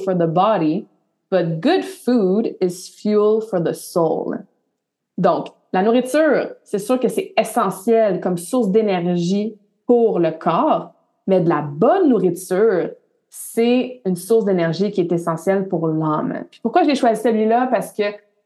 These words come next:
je sais que vous voulez peut-être perdre du gras, je sais que vous voulez améliorer votre digestion, je sais que vous savez plus quoi manger pour souper, puis vous savez plus quoi mettre dans le lunch des <laughs> enfants, ok ?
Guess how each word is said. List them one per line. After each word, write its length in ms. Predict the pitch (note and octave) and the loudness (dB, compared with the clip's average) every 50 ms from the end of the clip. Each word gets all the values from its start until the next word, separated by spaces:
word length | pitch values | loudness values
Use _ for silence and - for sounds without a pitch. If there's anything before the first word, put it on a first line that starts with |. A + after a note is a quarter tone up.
| _ _ _ _ _ _ _ _ _ _ _ _ _ | _ _ _ _ _ _ _ _ _ _ _ _ _
je 120 | - B3+ A#3+ | 0 0 0
sais 340 | B3 - - - C#4 C4+ | 0 -2 -2 2 2 4
que 520 | C4 B3+ B3+ B3+ B3+ - A#3+ A3 A3 A3+ A3 | 4 4 4 2 0 2 2 2 4 2 2
vous 100 | G#3 F#3+ | 0 0
voulez 160 | G3+ G#3 F#3+ | 0 0 0
peut-être 240 | G3+ A3 G#3 F#3+ - | 0 -2 -4 -2 0
perdre 200 | - G3 F#3 E3+ | 0 0 0 0
du 80 | F#3 | -2
gras, 480 | F3 G3 E3+ F3 G3 F#3+ F#3+ F#3+ F#3 F#3+ | -2 -2 0 2 2 2 4 4 2 2
je 120 | F#3 F#3+ | 2 0
sais 300 | F3 - - - G#3+ G#3+ | 0 -2 0 0 0 2
que 20 | G3 | 2
vous 60 | F3+ | 2
voulez 180 | F#3 F#3+ F#3+ F#3 | 2 2 2 4
améliorer 400 | F3+ F#3 F#3 F#3 F3+ F3 F3+ F#3 | 2 2 2 2 2 2 0 0
votre 160 | F3+ F3+ E3+ | 0 0 -2
digestion, 840 | E3+ E3 F3 F3 E3+ F3 - _ - G3 F#3 F3+ F3 F3 F3+ F3+ | 0 0 0 0 -2 -2 -6 _ -2 0 2 2 2 2 2 0
je 80 | E3+ F3 | 0 0
sais 180 | E3 - A#3 | 0 0 -2
que 60 | G3 F3+ | -4 -2
vous 60 | - | -2
savez 160 | F#3 F3 E3+ | 0 0 0
plus 200 | E3+ E3+ - - | -2 -4 -10 -4
quoi 140 | - A3+ G3 | -2 0 2
manger 320 | F#3+ F3+ F3 F3 F3 F#3+ | 2 2 2 2 0 0
pour 140 | F#3 F#3+ F3 | 0 -2 -6
souper, 720 | - - - - - F3 F3 G3 F#3 F3+ F3+ F3+ F3+ G#3 | -8 -10 -10 -6 -6 -2 2 2 2 4 4 2 2 2
puis 120 | G3+ - G3 | 0 0 -2
vous 60 | F3+ | 0
savez 140 | G3 F3+ E3+ | 0 0 -2
plus 220 | E3+ - B3 - | 0 -2 -2 -2
quoi 180 | - - B3 F#3 | 0 0 0 2
mettre 240 | F3+ F#3+ F#3 F3 E3+ | 2 2 2 2 2
dans 120 | E3+ E3 | 2 2
le 80 | E3 E3+ | 2 2
lunch 280 | F#3 F3+ F#3 F3+ E3+ | 2 2 0 0 0
des 180 | - F3 E3+ - | 0 -2 -2 0
<laughs> 20 | - | -2
enfants, 580 | E3 E3 - - - - G3+ G3+ G3 F#3+ F#3+ F#3 - - _ _ _ _ _ _ - | -4 -4 -4 -8 -2 0 2 2 2 2 0 -4 -8 -18 _ _ _ _ _ _ 0
ok ? 380 | G3+ G3 G3+ A3 A#3 A3+ - | 2 2 4 2 0 -2 -6